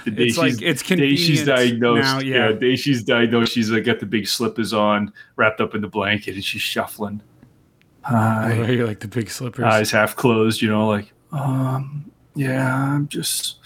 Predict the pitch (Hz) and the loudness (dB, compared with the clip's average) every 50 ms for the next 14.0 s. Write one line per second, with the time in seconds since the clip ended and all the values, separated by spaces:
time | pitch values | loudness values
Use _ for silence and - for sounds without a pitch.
0 | - - _ - - - - - 247 202 - - 208 147 - - 139 156 165 165 | -20 -20 _ -4 -2 -2 2 2 2 2 2 2 0 0 2 2 2 2 2 0
1 | 156 147 - - - 156 139 143 135 123 110 101 95 95 - - _ _ - - | -4 -8 -8 -8 -6 -2 2 2 4 4 4 2 0 -4 -10 -12 _ _ -20 -4
2 | - 120 113 127 175 220 196 143 - _ _ _ - - - 233 220 220 - - | 0 2 2 4 4 4 2 0 -2 _ _ _ -20 -2 0 0 0 0 -4 -12
3 | - - _ _ 123 - - - - 127 - - - 147 135 127 110 101 113 110 | -18 -20 _ _ -14 -10 -10 -8 -8 -8 -10 -10 -10 -2 -2 -2 -2 0 -2 -2
4 | 107 101 101 101 - _ - _ _ _ _ - 120 123 123 120 117 110 110 107 | -2 -2 -4 -8 -14 _ -20 _ _ _ _ 2 2 4 6 6 6 4 2 0
5 | 104 104 - _ _ _ _ - - _ _ _ - 147 151 156 156 147 147 147 | -2 -6 -10 _ _ _ _ -20 -20 _ _ _ -2 0 2 2 2 2 0 -2
6 | - - 156 147 160 165 160 151 160 165 160 160 156 160 - 160 151 147 139 131 | -2 0 0 2 2 2 2 0 0 2 2 2 0 2 2 2 4 4 4 2
7 | 131 123 131 127 135 117 - _ _ _ _ _ _ _ _ _ _ _ 127 120 | 2 2 2 0 0 -4 -8 _ _ _ _ _ _ _ _ _ _ _ 0 2
8 | 117 113 110 113 107 104 104 104 104 104 104 - _ _ - 120 117 113 113 131 | 2 2 2 2 2 2 2 2 0 -2 -4 -8 _ _ 0 2 2 4 4 2
9 | 131 139 160 156 156 151 151 - - 147 139 139 127 - - 143 139 143 139 131 | 2 2 2 2 2 2 2 2 2 2 2 2 0 2 0 0 2 4 2 2
10 | 127 131 135 139 139 - - - - - - _ - 139 156 160 165 139 110 123 | 2 4 2 2 0 -2 -8 -20 -20 -20 -20 _ -2 0 2 2 2 2 0 2
11 | 131 139 147 147 139 - - 143 143 143 143 123 117 107 104 104 101 98 101 92 | 2 2 2 2 0 0 2 2 4 4 4 4 2 2 2 0 -2 -4 -4 -6
12 | 95 - - _ _ _ _ _ _ _ _ - - 143 123 113 101 98 95 104 | -8 -10 -16 _ _ _ _ _ _ _ _ -6 -2 2 2 2 2 0 -4 -6
13 | 110 117 120 117 - - _ 127 117 113 107 98 95 92 92 - - - - | -4 -4 -4 -6 -8 -4 _ 0 2 2 2 2 0 -2 -4 -8 -12 -14 -16